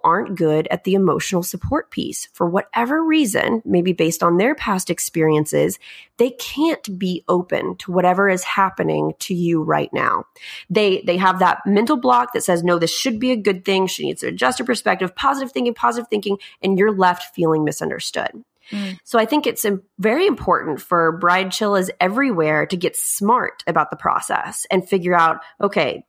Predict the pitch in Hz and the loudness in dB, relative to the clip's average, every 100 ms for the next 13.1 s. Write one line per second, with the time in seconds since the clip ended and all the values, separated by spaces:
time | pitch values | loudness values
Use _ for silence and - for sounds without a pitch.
0 | - 202 247 233 233 220 208 202 190 185 | -4 0 0 -2 0 0 2 -2 0 -2
1 | 202 208 - _ _ - 196 - - 214 | 0 -2 -2 _ _ -6 -6 -4 -2 0
2 | 196 185 185 170 165 151 - - - - | 0 -2 -4 -2 2 2 0 -8 -12 -20
3 | - - 269 311 330 - 208 202 196 156 | -10 0 2 2 0 0 2 4 4 2
4 | - _ _ 220 220 196 175 - 202 - | -2 _ _ -2 -2 -2 -2 -2 -6 -6
5 | 196 180 170 160 - 165 156 151 151 151 | 0 0 2 -2 -2 -4 -2 -2 -2 -2
6 | 160 151 - - - - 180 165 - - | -2 -2 -6 -16 -10 0 2 2 -2 -4
7 | 190 226 - 240 208 208 233 233 170 175 | 0 0 0 -4 -2 -2 0 2 2 0
8 | - 160 160 175 240 - 247 - 220 196 | 0 0 2 2 0 -2 -4 -4 -4 0
9 | 170 170 - - - 226 233 208 185 190 | 2 0 -4 -20 -8 0 2 2 2 0
10 | 175 - 233 190 - - _ _ 180 214 | -2 0 2 2 -2 -18 _ _ -2 -2
11 | 220 247 220 190 170 151 - 143 - - | 0 0 2 2 0 -2 -2 -4 -6 -4
12 | - 226 262 233 202 - 170 - - - | -2 2 4 2 2 -2 -4 -6 -6 -4
13 | - | -4